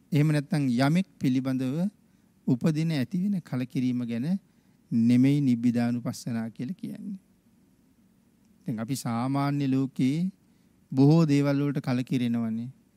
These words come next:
නමුත් ඒ සාමාන්‍ය ඇති වෙන කලකිරීම ගැන නෙමෙයි මෙතන කතා කරන්නේ.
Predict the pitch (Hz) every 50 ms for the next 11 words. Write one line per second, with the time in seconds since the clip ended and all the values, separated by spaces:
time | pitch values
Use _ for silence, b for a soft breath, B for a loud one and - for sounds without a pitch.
0 | _ _ _ _ _ _ _ _ _ _ _ _ _ _ _ _ _ _ _ -
1 | 151 151 175 180 - - - 208 147 156 175 208 196 - 147 131 131 139 151 165
2 | 170 185 190 190 196 196 202 202 202 185 160 - - 185 185 196 196 214 202 -
3 | 151 156 165 - - 175 170 190 185 185 185 175 196 214 233 214 190 165 170 190
4 | 220 208 180 - - 165 175 - - - - 131 120 - - - - - - -
5 | 214 170